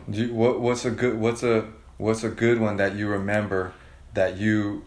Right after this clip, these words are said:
disagreed with something that ended you, you to fight with one of your own homeboys?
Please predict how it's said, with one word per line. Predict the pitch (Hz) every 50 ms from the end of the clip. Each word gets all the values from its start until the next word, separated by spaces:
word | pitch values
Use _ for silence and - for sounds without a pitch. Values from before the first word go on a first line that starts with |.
| - - - - -
disagreed | - 110 110 - - - - 107 113 113 113 110
with | 107 107 107 -
something | - 110 110 110 113 107
that | 98 92 90 -
ended | 104 104 101 101 98 92
you, | 95 98 104 - - - - - - - 113 - - -
you | 101 101 101 98
to | 92 85
fight | - - 98 98 95 90 - -
with | 98 92 87 -
one | 101 95 92
of | 90 87
your | 92 92
own | 92 90 87
homeboys? | 92 92 92 90 - 50 - -